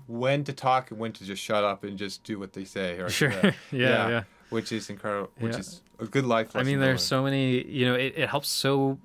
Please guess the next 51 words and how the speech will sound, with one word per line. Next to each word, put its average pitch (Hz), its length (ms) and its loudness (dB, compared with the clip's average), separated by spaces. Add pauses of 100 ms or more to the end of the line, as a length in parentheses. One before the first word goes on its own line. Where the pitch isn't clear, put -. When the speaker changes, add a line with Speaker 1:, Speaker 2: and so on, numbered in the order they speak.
Speaker 2:
so 127 240 2
much 120 280 0
to 117 100 -2
be 110 360 0
good 104 220 0
with 104 120 -4
people 131 380 -2
in 151 80 -2
the 131 60 -2
Speaker 1:
Yeah, 127 100 6
Speaker 2:
studio. 135 340 4
Speaker 1:
definitely. 123 460 0
Speaker 2:
Uh, 107 220 4
that's 113 280 0
one 117 220 2
of 113 80 2
the 107 60 2
main 104 260 0
things 107 260 0
I 101 100 0
look 101 180 -2
for 104 280 0
when, 98 360 -2
when 104 200 -4
booking, 98 680 -4
uh, 95 480 -8 (120)
you 127 160 -8
know, 98 60 -6
engineers 101 500 -2
on 90 120 -8
sessions - 520 -4
Speaker 1:
Yeah. 117 220 2
Speaker 2:
is, 92 260 -6
uh, 95 260 -2 (420)
you 113 80 2
know, 107 160 4
how 113 180 2
does 113 160 0
an 107 80 -2
engineer 104 380 -2
handle 101 340 -2
it 101 180 0
when 98 540 -4 (560)
the 101 720 0
drummer 110 400 0
comes 104 300 -4
back 98 320 0
into 104 420 -6
the 95 100 -4
control 104 440 0
room 101 460 0